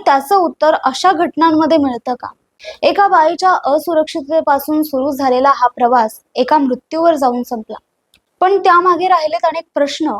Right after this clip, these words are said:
अनेक अश्रू आणि अजूनही जिवंत असलेली भीती. ही घटना आपल्या मनात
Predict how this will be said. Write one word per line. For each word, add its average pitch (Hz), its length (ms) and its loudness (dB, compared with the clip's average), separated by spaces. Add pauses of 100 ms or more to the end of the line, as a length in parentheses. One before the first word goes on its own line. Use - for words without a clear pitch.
अनेक 277 320 -4
अश्रू 269 420 -2 (200)
आणि 254 200 2
अजूनही 269 560 0
जिवंत 285 420 0
असलेली 262 460 0
भीती. 220 380 -10 (920)
ही 294 60 2
घटना 302 420 4
आपल्या 320 320 2
मनात 294 420 0